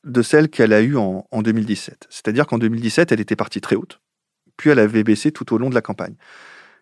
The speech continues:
Cette année, elle est partie assez basse, à cause du surgissement d'Éric Zemmour, euh, à la rentrée, assez basse étant, euh, quinze seize pour cent des intentions de vote, ce qui est quand même, euh, un bon socle. Elle est restée stable d'abord, et puis après, elle a augmenté. Pourquoi ? Parce qu'elle a eu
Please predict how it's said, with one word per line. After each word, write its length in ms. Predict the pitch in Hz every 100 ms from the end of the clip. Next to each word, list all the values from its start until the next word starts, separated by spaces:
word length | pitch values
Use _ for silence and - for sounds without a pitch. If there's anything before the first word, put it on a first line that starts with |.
| -
Cette 220 | 147 131
année, 300 | 120 131 180
elle 120 | 117
est 60 | 120
partie 320 | 123 - - -
assez 220 | 202 139
basse, 320 | 117 214 - _ _
à 60 | 135
cause 160 | -
du 80 | 170
surgissement 480 | - 127 120 110 123
d'Éric 260 | 107 98 101
Zemmour, 440 | 101 104 92 90
euh, 320 | - - - -
à 100 | -
la 80 | 101
rentrée, 360 | - - - 214 _ _ - _ _
assez 240 | - -
basse 280 | 98 113 -
étant, 340 | 90 107 104 87
euh, 220 | 87 90 -
quinze 180 | - 101
seize 220 | - 101
pour 180 | - 101
cent 100 | -
des 140 | 98 90
intentions 300 | 87 - 92
de 40 |
vote, 140 | 170
ce 60 | -
qui 100 | -
est 20 |
quand 120 | 80
même, 120 | 80 85
euh, 240 | 82 82
un 60 | 95
bon 180 | 95
socle. 280 | 92 214 - _ - - - - _ _ -
Elle 100 | 113
est 60 |
restée 220 | 120 120
stable 200 | 107 127
d'abord, 300 | 123 101 185
et 60 | 180
puis 120 | -
après, 200 | 131 -
elle 80 | 180
a 40 |
augmenté. 360 | 127 120 107 -
Pourquoi ? 320 | - 117 -
Parce 180 | - -
qu'elle 160 | 170 135
a 80 |
eu 220 | 135 202